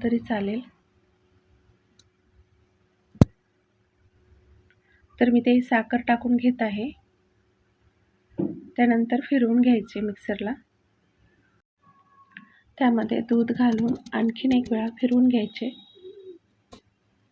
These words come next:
तर हे झालेलं आहे. अगदी पटकन होते आणि खूप हेल्दी आहे. मुलांसाठी तर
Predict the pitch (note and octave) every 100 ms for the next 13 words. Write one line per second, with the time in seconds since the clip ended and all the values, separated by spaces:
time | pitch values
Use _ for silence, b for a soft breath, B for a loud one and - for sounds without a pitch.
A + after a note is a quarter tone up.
0 | _ _ _ _ - A#3+ A#3+ - - G#3
1 | G#3+ G3+ A3+ - - A3+ - C4+ B3+ -
2 | B3 - B3 C#4+ C4 A#3 - A3 C#4+ _
3 | _ _ _ _ _ _ _ _ - _
4 | - - _ _ - - _ _ _ _
5 | _ _ _ - A#3+ A#3 - C#4 - -
6 | B3 G#3+ G#3+ A#3+ A3 A3+ A#3 G#3+ G#3+ A3+
7 | - A3+ A3+ A#3